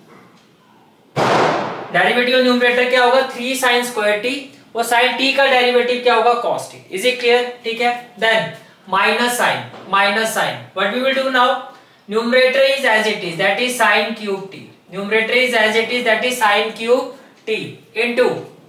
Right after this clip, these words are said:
derivative of denominator, root cos two t का डेरिवेटिव क्या होगा, one by root x का डेरिवेटिव क्या होता है, one by two root x, that is one by two root cos two t, और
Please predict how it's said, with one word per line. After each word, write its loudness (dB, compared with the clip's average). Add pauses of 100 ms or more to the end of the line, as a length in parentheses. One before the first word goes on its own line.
(1300)
derivative 2
of 2
denominator, 0
root -6
cos 4
two -6
t -4
का 2
डेरिवेटिव 2
क्या 4
होगा, 2 (140)
one 2
by 2 (800)
root -4
x -2
का 2
डेरिवेटिव 2
क्या 4
होता 2
है, 2
one 2
by 4 (140)
two -2
root -4
x, -2 (1400)
that 0
is 0
one 2
by 4 (200)
two -4 (260)
root -6
cos 4 (160)
two -8
t, -18 (1200)
और -2